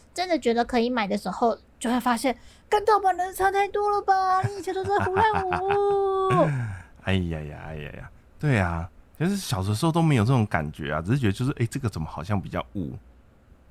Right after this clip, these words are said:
Speaker 1: <laughs>
Speaker 2: 好像比较模糊，好像解析度没有那么高，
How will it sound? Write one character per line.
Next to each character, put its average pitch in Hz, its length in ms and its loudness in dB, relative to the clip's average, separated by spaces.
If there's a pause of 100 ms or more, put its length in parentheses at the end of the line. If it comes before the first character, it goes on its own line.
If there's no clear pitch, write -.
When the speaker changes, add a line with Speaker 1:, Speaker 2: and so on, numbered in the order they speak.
(260)
Speaker 1:
<laughs> 392 760 2
Speaker 2:
好 104 100 2
像 127 200 4
比 92 80 0
较 117 120 2
模 87 280 0
糊， 85 340 -10
好 90 100 -6
像 123 260 4
解 - 140 -2
析 92 140 0
度 120 100 2
没 98 140 4
有 90 60 4
那 90 80 4
么 87 180 4
高， 76 240 0